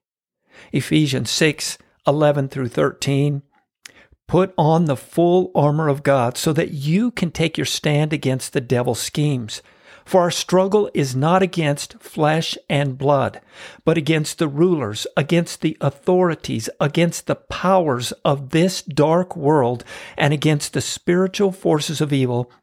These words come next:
in the heavenly realms. Therefore, put on the full armor of God,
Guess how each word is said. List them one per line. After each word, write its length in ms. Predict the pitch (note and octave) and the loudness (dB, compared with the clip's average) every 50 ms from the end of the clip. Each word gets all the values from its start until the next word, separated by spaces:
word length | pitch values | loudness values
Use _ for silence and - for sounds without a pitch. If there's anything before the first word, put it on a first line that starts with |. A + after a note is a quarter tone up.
| _ _ - | _ _ -2
in 140 | E3+ D#3 D3 | 0 2 2
the 80 | C3+ | 2
heavenly 380 | G#2+ B2 D3 C#3+ C3 C3+ B2+ A#2+ | 2 2 2 2 2 2 0 0
realms. 540 | A2+ B2 A#2+ A#2 A2 G2+ A2 G#2 - - - - - - - - - - | 0 2 2 2 0 0 -4 -6 -10 -14 -16 -18 -20 -20 -20 -20 -14 -4
Therefore, 540 | D3 C#3+ C#3+ E3 E3+ - - F#3+ E3+ F3+ F#3 | 0 2 2 2 2 0 0 0 2 2 0
put 420 | F#3 - - D#3+ F3+ G3 - - - | 0 -4 -2 0 0 0 0 -2 0
on 300 | F3+ C#3 D3 D3+ D3 F3 | 0 2 2 2 2 2
the 100 | D#3 C#3 | 0 -2
full 540 | - - - - - E3 F3+ F#3 F#3 - _ - | -4 -6 -4 -2 0 2 2 2 0 -2 _ 0
armor 340 | E3+ D3 D#3+ D3+ E3+ F#3 - | 0 2 2 0 0 -2 -2
of 180 | D#3+ B2 D#3 C3+ | -2 -4 -4 0
God, 400 | - C#3 C#3 C3 A#2+ A#2 A2+ | 0 2 2 2 0 -2 -4